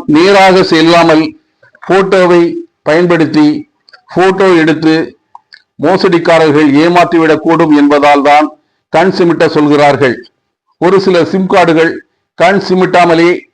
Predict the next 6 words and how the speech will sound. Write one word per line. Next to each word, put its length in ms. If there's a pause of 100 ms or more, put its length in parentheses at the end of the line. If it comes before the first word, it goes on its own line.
(120)
ஏற்றுக்கொள்கின்றன. 760 (340)
ஆனால் 440 (460)
போட்டோவை 440
வைத்து 300 (100)
போட்டோ 360
எடுத்தால் 440